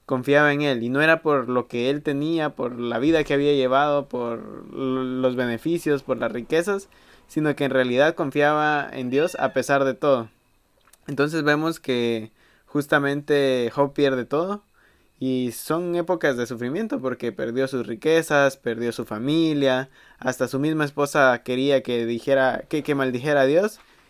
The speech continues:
y se muriera, digamos. Eh, entonces son cosas que suceden en la vida. O sea, a mí me encantó el libro de Job cuando lo estudié porque tiene este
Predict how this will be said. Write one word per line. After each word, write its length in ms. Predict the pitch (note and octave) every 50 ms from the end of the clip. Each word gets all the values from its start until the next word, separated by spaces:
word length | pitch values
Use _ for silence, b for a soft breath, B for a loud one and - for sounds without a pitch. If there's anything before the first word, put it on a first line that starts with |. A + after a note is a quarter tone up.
| b -
y 100 | - B2
se 100 | A#2 C3+
muriera, 420 | B2 A#2+ B2+ D#3+ F3 E3+ D#3 C3+ A#2+
digamos. 400 | A#2 A#2 A2+ A2+ A2 G#2+ G#2 - b b b b b b b b b b _
Eh, 440 | - - C3 C3 C3+ C3+ C3+ C3+ B2+ -
entonces 420 | D3 D3 D3+ F3 F3 - G#3 G#3
son 440 | - - G3+ G3+ G#3 G#3+ G#3+ A3+ - _ _ _ - -
cosas 320 | - F3 F3 - F#3+ -
que 260 | - D3+ C3+ B2+ A#2
suceden 360 | - - B2+ A#2+ E3 E3 F3
en 100 | F3 E3
la 80 | C#3 A#2
vida. 260 | B2 D3+ D#3+ C#3 A#2
O 40 | A2+
sea, 440 | - C3 B2+ B2 A#2+ A2+ G#2+ - - -
a 100 | - C3
mí 140 | C3+ D3
me 140 | D#3+ F3 F3+
encantó 480 | F3 D#3 C3+ A#2+ A#2 A2 - C#3 C#3 D3
el 100 | C#3+ C3
libro 220 | C3 C3+ D3 D3
de 100 | C3+ A#2+
Job 300 | - - B2+ B2+ C3+ D3+
cuando 300 | D3+ D#3 C#3 C3 B2+ B2
lo 160 | A#2 A#2 A2+
estudié 520 | A2+ A2 - - A#2+ A#2 A#2+ C3 D3 F#3+ b b b b b b b b b
porque 920 | - - C#3 C#3 C3+ - - C#3 C3+ C3+ C3 C3 C3 C3 B2+ B2+ B2 A#2+ - _ _ _ _
tiene 460 | - D3+ D#3+ D#3+ E3 E3+ E3 D#3 D3+ D#3
este 600 | D#3 - - - E3+ E3 D#3+ D#3 D3+ - -